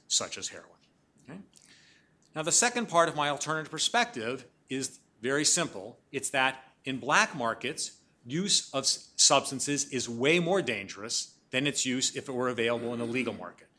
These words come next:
I think that's true very widely. It would be true of chainsaws, downhill skiing, espresso coffee, et cetera. But it's for sure true, okay, of things like drugs and alcohol.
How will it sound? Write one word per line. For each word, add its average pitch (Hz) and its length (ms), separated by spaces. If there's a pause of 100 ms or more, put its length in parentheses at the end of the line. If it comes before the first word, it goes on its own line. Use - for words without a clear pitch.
(560)
I - 20
think 131 180
that's 135 200
true 143 200
very 135 220
widely. 139 420
It 98 40
would 92 100
be 107 80
true 120 220
of 117 100
chainsaws, 131 920
downhill 123 380
skiing, 123 540
espresso 120 480
coffee, 120 480
et 117 80
cetera. 135 340 (300)
But 120 100
it's 131 160
for - 140
sure 190 340
true, 135 540 (220)
okay, 131 240
of 127 120
things 127 340
like 143 140
drugs 117 360
and 156 80
alcohol. - 440